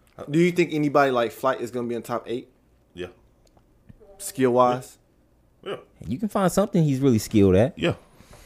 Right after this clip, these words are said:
Speaker 1: It's not that crazy.
Speaker 2: Oh, it's not?
Speaker 1: Okay. Mm-mm. Number ten is Cash Nasty. Number
Speaker 2: He
Speaker 1: nine, D C Heat.
Speaker 3: Okay.
Speaker 1: Number eight, Duke Dennis.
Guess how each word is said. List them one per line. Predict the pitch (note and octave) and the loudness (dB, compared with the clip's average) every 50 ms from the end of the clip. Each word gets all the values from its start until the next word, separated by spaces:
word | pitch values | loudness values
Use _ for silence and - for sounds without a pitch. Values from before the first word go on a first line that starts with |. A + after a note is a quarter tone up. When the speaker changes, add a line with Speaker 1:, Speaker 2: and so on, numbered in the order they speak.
| - - - - - - - - - - _ - | -20 -20 -20 -20 -20 -20 -20 -20 -20 -20 _ -14
Speaker 1:
It's | - | -4
not | C#3 C#3 A#2+ | -2 -2 -2
that | G#2+ G2 | -2 -2
crazy. | - G2 F#2 F2 D#2+ F2+ F2 - - - - - - - _ | -4 -6 -6 -8 -8 -12 -16 -18 -20 -20 -20 -20 -20 -6 _
Speaker 2:
Oh, | F#2+ G2 | 4 4
it's | F#2 | 4
not? | G2+ G2 A#2+ A2 | 6 4 4 2
Speaker 1:
Okay. | G2+ F#2+ - | 0 -2 -6
Mm-mm. | - A2 - - F#2 F2 E2+ _ _ _ _ _ _ _ _ | -10 -12 -12 -12 -14 -16 -18 _ _ _ _ _ _ _ _
Number | - A#2+ C3 C3 B2+ | -6 -4 -2 -2 -2
ten | B2 - D3 C3+ | -2 -2 -2 -2
is | B2 A#2 | -2 -4
Cash | - - A#2 A2 G#2+ - | -2 -2 -2 -2 -2 -4
Nasty. | G#2+ F#2+ F2+ F2 - - D#2+ F2+ F#2 - - - - _ _ _ _ _ _ _ _ _ _ _ _ _ _ _ _ _ _ _ _ _ _ _ _ _ _ _ _ _ _ | -6 -8 -8 -10 -12 -16 -18 -20 -20 -20 -20 -20 -20 _ _ _ _ _ _ _ _ _ _ _ _ _ _ _ _ _ _ _ _ _ _ _ _ _ _ _ _ _ _
Number | G#2+ A2 A2 A2 | -4 -4 -2 -2
Speaker 2:
He | A2+ | 0
Speaker 1:
nine, | A#2 A#2 A2+ A2+ A2 G2+ F#2+ F#2 F#2 | 0 0 0 0 -2 -2 -6 -8 -8
D | F2 A2+ G#2+ | -8 -8 -8
C | - - A2 | -6 -8 -10
Heat. | G2+ G2 G#2+ G2 E2 - _ _ _ _ _ _ _ _ _ _ _ _ _ _ _ _ _ _ _ _ _ | -8 -8 -10 -10 -10 -14 _ _ _ _ _ _ _ _ _ _ _ _ _ _ _ _ _ _ _ _ _
Speaker 3:
Okay. | - - D2 D2 F2+ G2 _ _ _ _ _ _ _ | -10 -6 -6 -6 -6 -8 _ _ _ _ _ _ _
Speaker 1:
Number | - G#2+ A2 G#2 G#2 - | -10 -8 -6 -4 -4 -4
eight, | A2+ A2+ F2 D2 F2 | -4 -4 -4 -6 -8
Duke | G#2+ G#2 F#2+ G#2 | -10 -10 -8 -4
Dennis. | G#2+ A2 G#2+ F#2 E2+ E2+ - - - - | -4 -4 -4 -4 -6 -10 -12 -18 -20 -20